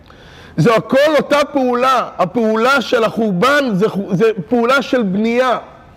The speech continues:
אנחנו רואים את זה גם במסכת שבת. יש, אה, דין, הגמרא אומרת, שאחד שקורע בגד, הוא חייב.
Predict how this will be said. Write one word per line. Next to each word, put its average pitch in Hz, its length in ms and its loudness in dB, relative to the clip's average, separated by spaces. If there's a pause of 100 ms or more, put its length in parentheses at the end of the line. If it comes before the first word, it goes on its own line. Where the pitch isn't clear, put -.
(1400)
אנחנו 165 220 2
רואים 220 200 2
את 208 60 2
זה 202 60 2
גם 208 220 2 (840)
במסכת 185 380 -2
שבת. 165 640 -2 (1200)
יש, 185 320 0
אה, 165 100 2
דין, 190 460 -2 (440)
הגמרא 151 320 2
אומרת, 190 680 -2 (2250)
שאחד 156 420 0
שקורע 185 640 2
בגד, 170 460 2 (1300)
הוא 147 140 0
חייב. 190 360 0